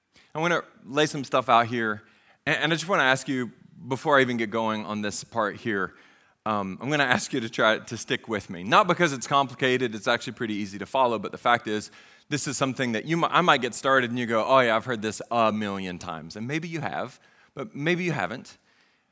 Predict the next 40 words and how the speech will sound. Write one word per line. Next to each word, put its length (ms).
Or 140
maybe 540
there's 240
an 80
aspect 580
of 140
what 100
I'm 140
about 260
to 120
explain 520
that 160
maybe 220
you've 120
heard 200
a 60
whole 120
bunch 220
of 60
times, 340
but 160
there's, 260
there's 180
something, 540
there's 160
a 40
nuance, 580
there's 180
something 340
new, 180
there's 180
something 300
more 300
for 140
you 180
to 80
get 260
from 380
the 60
story. 600